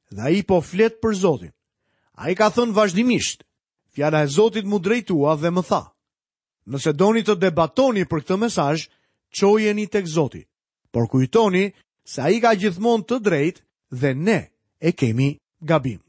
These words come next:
Ktu kemi përfunduar studimin në kapitullin e njëzet e katër dhe së bashku do të nisim studimin në kapitullin e njëzet e pesë.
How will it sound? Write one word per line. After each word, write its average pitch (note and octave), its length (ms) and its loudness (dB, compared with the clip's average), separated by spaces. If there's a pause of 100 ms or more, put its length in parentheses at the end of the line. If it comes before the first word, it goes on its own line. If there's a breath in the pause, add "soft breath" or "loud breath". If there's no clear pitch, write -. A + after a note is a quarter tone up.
(720)
Ktu C#4+ 160 -2
kemi B3+ 240 2
përfunduar G#3+ 560 2
studimin G3+ 440 0
në F#3+ 60 0
kapitullin G3 600 2
e D3+ 100 2
njëzet G3+ 320 2
e A#3+ 80 2
katër D3 400 -2
dhe D#3+ 80 2
së C#3+ 160 -4
bashku F3 380 2
do F3 100 2
të E3 80 -4
nisim A3+ 340 0
studimin E3+ 600 0
në E3 180 0
kapitullin G3+ 640 0
e D3+ 160 -4
njëzet F#3 400 -2
e F3+ 80 2
pesë. - 360 -6